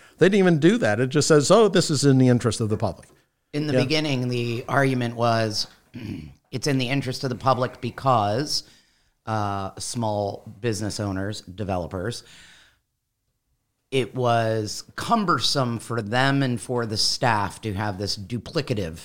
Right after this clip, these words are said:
Speaker 2: is what they kept saying.
Speaker 1: Right.
Speaker 2: So it was taking up time. It was slowing things down.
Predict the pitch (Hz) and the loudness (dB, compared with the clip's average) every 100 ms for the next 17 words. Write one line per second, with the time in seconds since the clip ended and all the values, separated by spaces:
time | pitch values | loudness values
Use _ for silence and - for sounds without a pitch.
0 | - _ _ 92 98 95 - 104 - 98 | -20 _ _ -10 -10 -10 -10 -10 -6 -6
1 | 107 69 101 101 98 101 135 147 160 147 | -6 -6 -6 -6 -6 -6 -4 -4 -2 -2
2 | 139 - 143 127 123 - - 135 139 135 | -2 -4 -4 -2 -2 -6 -8 -2 0 0
3 | 127 120 117 107 104 92 | -4 -6 -6 -6 -6 -6